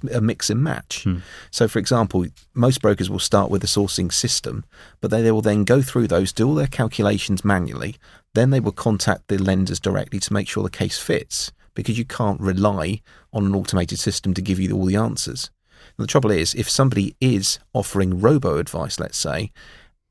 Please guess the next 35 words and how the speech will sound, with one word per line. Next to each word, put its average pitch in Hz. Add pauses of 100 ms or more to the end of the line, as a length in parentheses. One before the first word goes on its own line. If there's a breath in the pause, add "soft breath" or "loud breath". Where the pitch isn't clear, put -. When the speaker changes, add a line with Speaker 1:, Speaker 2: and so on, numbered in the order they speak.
Speaker 1:
as 101
it's -
classified, - (280 soft breath)
and 95
then 98
going 107
to -
a -
lender 98
based 95
on 92
their 92 (260)
algorithm, 98
as 120
you 92
say, 113 (520 soft breath)
then 107
if 110
that 151
lender 110
gets -
turned 104
down 92
having 92
had 92
a 90
credit -
check -
done, 110 (600)
you're 104
then 110
in 101
the 101
risk 131
area 71